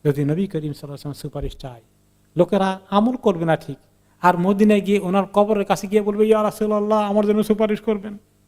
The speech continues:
এইরকম করতে আপনারা দেখেছেন নিশ্চয়ই মদিনা জিয়ারতে গেলে। কোন সাহাবী গিয়ে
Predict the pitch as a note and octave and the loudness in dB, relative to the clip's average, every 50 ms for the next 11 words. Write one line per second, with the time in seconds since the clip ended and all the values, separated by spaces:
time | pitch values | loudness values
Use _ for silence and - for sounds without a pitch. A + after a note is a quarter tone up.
0 | _ _ _ _ _ _ _ _ _ _ _ _ G3+ G3 G3 G3+ G#3+ G#3 - G#3 | _ _ _ _ _ _ _ _ _ _ _ _ 4 4 6 4 2 2 0 2
1 | - G#3+ F3+ E3+ F#3+ F#3+ F3+ F#3+ E3+ F#3+ F#3 - G3 F#3 F3+ E3+ - - F#3 F#3+ | 2 4 2 2 2 -2 -2 -2 -2 -2 -2 -2 -4 -4 -4 -4 -4 -6 -6 -6
2 | F#3 F#3 F3+ F3 F3+ F3+ F3 E3 F3 F3 E3 D#3+ - E3 D#3 D#3+ D#3+ F3+ - _ | -6 -4 -2 -2 -2 -2 -2 0 0 0 0 -2 -4 -8 -8 -10 -12 -14 -18 _
3 | _ _ _ _ _ _ _ _ _ _ _ _ _ _ _ _ _ _ _ - | _ _ _ _ _ _ _ _ _ _ _ _ _ _ _ _ _ _ _ 4
4 | G3+ A3 G#3+ G3 G3+ - F#3 D#3+ F#3 F#3 F#3+ F#3+ F3 F3 F#3 F3+ F3 E3 - | 4 6 6 4 0 -2 -2 -2 0 0 -2 -4 -2 0 0 0 0 -2 -4